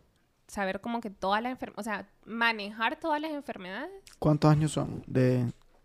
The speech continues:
Speaker 1: De medicina interna son tres.
Speaker 2: ¿Tu médico de cabecera, el que por lo general es tu médico de, de cabecera, qué es? ¿Es médico general, internista?
Speaker 1: El mío, no tengo médico.
Speaker 2: No,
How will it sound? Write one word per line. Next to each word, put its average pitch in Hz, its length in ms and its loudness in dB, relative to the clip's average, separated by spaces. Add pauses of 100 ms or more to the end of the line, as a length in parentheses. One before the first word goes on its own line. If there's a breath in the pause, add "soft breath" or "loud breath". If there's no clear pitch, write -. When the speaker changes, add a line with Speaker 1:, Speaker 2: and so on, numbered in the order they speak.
(160)
Speaker 1:
De 220 220 -8
medicina 247 360 -6
interna 294 360 -4
son 226 180 -10
tres. - 540 -14 (460 soft breath)
Speaker 2:
¿Tu 151 140 12
médico 170 440 8
de 175 60 6
cabecera, 170 440 6
el 170 80 0
que 156 80 2
por 139 180 2
lo 131 80 6
general 131 260 6
es 151 80 4
tu 160 120 2
médico 151 360 4
de, 127 220 6
de 127 140 0
cabecera, 139 680 2
qué 143 240 6
es? 117 140 -2
¿Es 139 320 0
médico 135 280 4
general, 139 440 6
internista? 147 760 4
Speaker 1:
El 214 200 -4
mío, 226 420 -4
no 196 140 -6
tengo 190 260 -8
médico. 175 260 0
Speaker 2:
No, 170 300 12